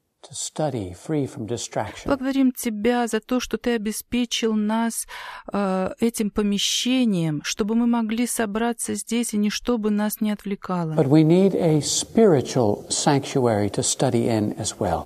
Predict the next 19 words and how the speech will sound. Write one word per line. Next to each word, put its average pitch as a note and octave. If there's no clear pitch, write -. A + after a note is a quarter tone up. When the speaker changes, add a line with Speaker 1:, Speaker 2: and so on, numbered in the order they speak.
Speaker 2:
Но C4+
кроме C4+
этого B3+
материального B3
святилища, G#3+
нам G#3
также A3+
нужно A3
и -
духовное G3+
святилище, G3
в -
котором G3
мы F#3+
могли F#3
бы F3+
изучать F#3
Слово F3+
Твоё. D#3+